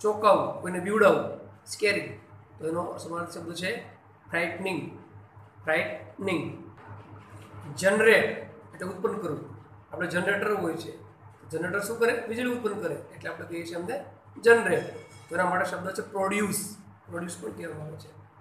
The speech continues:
પછી છે શિવેર્ડ. શિવેર્ડ એટલે ધ્રુજવું, જેને કહીશું આપણે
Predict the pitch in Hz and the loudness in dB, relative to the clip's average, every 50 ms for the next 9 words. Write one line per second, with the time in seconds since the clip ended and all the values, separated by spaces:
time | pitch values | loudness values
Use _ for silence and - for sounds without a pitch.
0 | - - - - - - - 165 - - 208 208 214 208 175 - - - - - | -20 -20 -20 -20 -20 -14 -12 -12 -8 -6 -6 0 2 2 2 2 0 -2 -8 -10
1 | - - - - - - - - - - - - - - - - - - - - | -14 -16 -20 -20 -20 -20 -20 -20 -20 -20 -20 -20 -20 -20 -20 -20 -20 -20 -20 -20
2 | - - - - - - 214 208 208 208 196 - - - - - - - - - | -20 -16 -14 -10 -6 2 6 8 10 12 10 10 8 4 -2 -4 -8 -10 -12 -14
3 | - - - - - - - 196 196 202 190 165 - - - 151 156 143 165 190 | -18 -20 -20 -20 -16 -12 -8 -2 4 6 6 6 6 2 -4 -6 -6 -6 -4 -2
4 | 208 185 196 170 139 127 - - - - - - - - - - - - - - | -2 -2 -2 -4 -6 -6 -8 -12 -14 -16 -20 -20 -20 -20 -20 -20 -20 -20 -20 -20
5 | - - - - - - 170 165 165 170 170 180 170 180 170 156 175 180 156 | -20 -20 -20 -20 -20 -12 -8 -8 -6 -6 -6 -8 -6 -4 -4 -4 -4 -6 -6